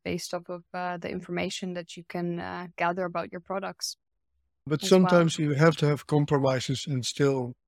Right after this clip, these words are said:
Speaker 2: use a little bit of elastan or still, you know, we don't want to damage the genes, for instance. When you,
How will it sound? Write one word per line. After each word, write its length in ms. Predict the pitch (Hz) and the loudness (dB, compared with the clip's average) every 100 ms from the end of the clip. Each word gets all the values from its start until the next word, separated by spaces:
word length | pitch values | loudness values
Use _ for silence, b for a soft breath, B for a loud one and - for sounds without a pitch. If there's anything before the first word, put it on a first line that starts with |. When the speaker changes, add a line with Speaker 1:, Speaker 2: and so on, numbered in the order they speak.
| - | -6
Speaker 2:
use 240 | 139 127 | -2 6
a 40 | 143 | 8
little 220 | 180 196 | 10 10
bit 120 | 151 | 6
of 80 | 127 | 4
elastan 680 | 135 127 127 - 131 127 131 | 0 -2 -4 -4 -8 -8 -10
or 300 | 117 120 - _ _ _ _ | -10 -10 -12 _ _ _ _
still, 440 | - - 139 139 92 | -10 0 0 0 2
you 180 | 180 | 6
know, 160 | 160 160 | 10 10
we 160 | 151 165 | 10 10
don't 220 | 175 160 | 10 8
want 220 | 147 147 | 4 4
to 200 | 143 139 _ _ _ _ _ _ _ _ _ _ - | 0 0 _ _ _ _ _ _ _ _ _ _ 4
damage 440 | 165 165 160 - | 8 8 6 4
the 120 | 156 139 | 0 2
genes, 320 | 135 139 127 | 4 2 2
for 160 | 139 | -2
instance. 480 | 131 120 127 120 - - | -4 -8 -12 -14 -12 2
When 180 | 165 165 | 8 10
you, 180 | 165 | 10